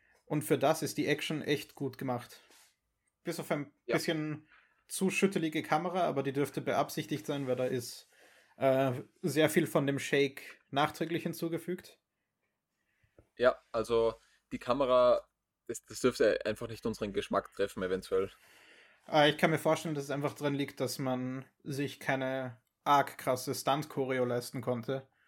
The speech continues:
Speaker 1: und das damit
Speaker 2: Vermutlich.
Speaker 1: n-, im Nachhinein noch verschleiert hat, weil man gesehen hat, dass das nicht immer hundertprozentig funktioniert.
Speaker 2: Ja.
Speaker 1: Wäre meine Vermutung. Aber so,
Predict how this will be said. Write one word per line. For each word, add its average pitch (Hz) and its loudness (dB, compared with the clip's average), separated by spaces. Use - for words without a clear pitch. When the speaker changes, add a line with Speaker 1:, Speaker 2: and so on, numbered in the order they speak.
Speaker 1:
und 131 -8
das 135 -2
damit 139 0
Speaker 2:
Vermutlich. - -14
Speaker 1:
n-, 156 -4
im 156 -2
Nachhinein 139 2
noch 135 -2
verschleiert 131 -4
hat, 123 -6
weil 127 -2
man 127 -4
gesehen 123 -6
hat, 120 -8
dass 120 -6
das 123 -8
nicht 120 -8
immer 147 -2
hundertprozentig 127 -6
funktioniert. 117 -10
Speaker 2:
Ja. 110 -4
Speaker 1:
Wäre 127 0
meine 123 -4
Vermutung. 117 -8
Aber 151 4
so, 165 4